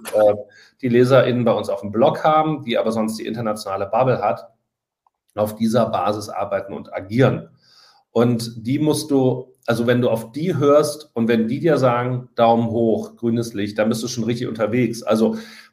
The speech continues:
das ist jetzt hinten rübergefallen, also dass mit der, mit Malik da ganz gut aufgestellt war, <laughs> das heißt nicht ganz gut, noch das beste, äh, den besten Beitrag wahrscheinlich hatten. Also, also die waren nicht alle blind,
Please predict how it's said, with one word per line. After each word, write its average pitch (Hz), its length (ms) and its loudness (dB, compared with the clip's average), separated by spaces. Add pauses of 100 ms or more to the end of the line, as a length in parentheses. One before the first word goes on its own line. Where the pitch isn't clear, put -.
(140)
das 117 260 0
ist - 240 -12
jetzt 120 120 0
hinten 117 160 2
rübergefallen, 143 560 4
also 117 140 0
dass 117 160 0
mit 123 120 0
der, 120 80 0
mit 120 160 -2
Malik 117 380 2
da 123 120 2
ganz 113 220 -2
gut - 140 -10
aufgestellt 123 640 0
war, 113 220 -4
<laughs> - 140 -6
das 107 140 -10
heißt 107 140 -6
nicht 110 140 -4
ganz 110 180 -6
gut, 127 220 -6 (400)
noch 127 200 2
das 123 280 0
beste, 127 720 6 (560)
äh, 117 40 -10 (580)
den 131 120 4
besten 127 280 6
Beitrag 120 360 6
wahrscheinlich 117 460 2
hatten. 143 340 2
Also, 113 500 4 (1600)
also 127 440 6
die 127 220 0
waren 131 120 6
nicht 135 140 0
alle 131 160 4
blind, 143 520 4